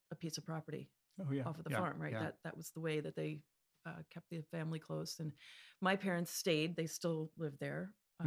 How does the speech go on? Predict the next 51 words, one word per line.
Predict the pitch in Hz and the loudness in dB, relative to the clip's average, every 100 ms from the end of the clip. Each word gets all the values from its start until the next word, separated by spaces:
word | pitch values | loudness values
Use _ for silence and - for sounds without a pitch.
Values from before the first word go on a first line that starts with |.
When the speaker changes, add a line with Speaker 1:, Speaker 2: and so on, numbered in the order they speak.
| 120 | 2
Speaker 2:
Hmm. | 170 | 0
Speaker 1:
in | 156 | -2
that | 147 | -2
house | - 156 147 | -4 -4 -2
Speaker 2:
Yeah. | 110 | -4
Speaker 1:
that | 156 | -2
they | 151 | -2
built | 151 147 | 0 0
right | 156 - | 0 -2
next | 147 - | -4 -4
to | |
my | 151 | -4
grandparents' | 147 147 151 151 | -4 -6 -6 -6
farm. | - 143 147 - - - - _ | -6 -8 -8 -10 -16 -20 -20 _
So, | - - 208 175 165 165 160 - | -2 4 8 8 8 4 0 -4
um, | 170 156 151 151 143 _ _ _ _ _ _ _ - | -2 -2 0 -2 -4 _ _ _ _ _ _ _ -4
in | 175 | 0
two | 214 | 4
thousand | 220 202 196 | 4 6 4
eight, | 190 185 | 4 2
when | 175 160 | 2 2
I | 160 165 165 - | 2 2 0 -4
started | - 196 190 | 0 2 4
this | 180 160 | 2 0
business, | - 165 151 165 151 - - _ _ _ _ _ _ _ _ _ - | 0 -2 0 -2 -2 -6 -12 _ _ _ _ _ _ _ _ _ 2
I, | 180 170 - | 4 4 0
you | 180 180 | 0 2
know, | 156 | 2
was | 160 | 0
looking | 175 180 170 | -2 0 0
for | 170 | 2
a | 165 | 2
name, | 156 151 160 175 | 4 4 2 0
and | 165 156 | -2 0
I | 156 | -2
thought, | 165 160 | -2 -4
"Well, | 175 180 | 0 0
this | 208 254 | -2 -4
is | 220 | -4
where | 185 190 190 | 0 2 2
my | 180 175 | 2 2
love | 170 170 | 2 0
of | 165 | -2
gardening | 160 165 165 160 | -2 -2 0 0
came | 156 180 | 0 0
from, | 196 180 | 0 0
and | 160 | 2
this | 170 - | 0 -4
is | 160 143 | -6 -4
why | 156 170 180 165 - | -4 -2 0 -2 -2
I'm | 160 160 160 | -2 0 -2